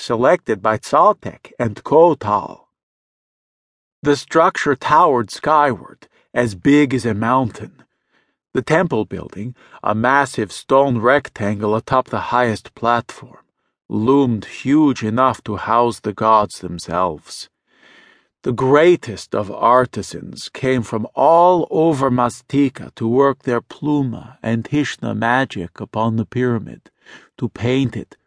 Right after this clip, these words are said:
with brilliant colors and bright mosaics. Around the pyramid,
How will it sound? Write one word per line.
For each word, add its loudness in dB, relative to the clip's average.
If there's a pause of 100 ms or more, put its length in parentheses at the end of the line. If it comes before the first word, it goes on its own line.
with -6
brilliant 2
colors -2
and -12
bright -2
mosaics. -6 (640)
Around 4 (100)
the 0
pyramid, 0